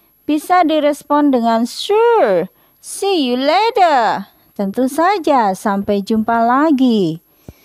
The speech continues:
Kemudian anak-anakku yang pandai, kita juga bisa berjabat tangan dengan orang yang baru saja kita kenal dengan menyebutkan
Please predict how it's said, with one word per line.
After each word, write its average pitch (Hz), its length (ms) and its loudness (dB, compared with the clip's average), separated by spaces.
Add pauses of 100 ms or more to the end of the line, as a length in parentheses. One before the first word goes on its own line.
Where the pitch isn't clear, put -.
(400)
Kemudian 339 880 0
anak-anakku 240 720 -2
yang 233 480 0 (160)
pandai, 240 880 0 (560)
kita 240 320 -4
juga 220 320 -2
bisa 240 880 -4 (1040)
berjabat 262 800 0
tangan 262 560 2
dengan 214 720 0
orang 208 560 -2
yang 214 480 0 (420)
baru 196 240 -2
saja 196 320 -2
kita 180 480 -6
kenal 175 720 -2 (240)
dengan 185 400 -2
menyebutkan 196 880 0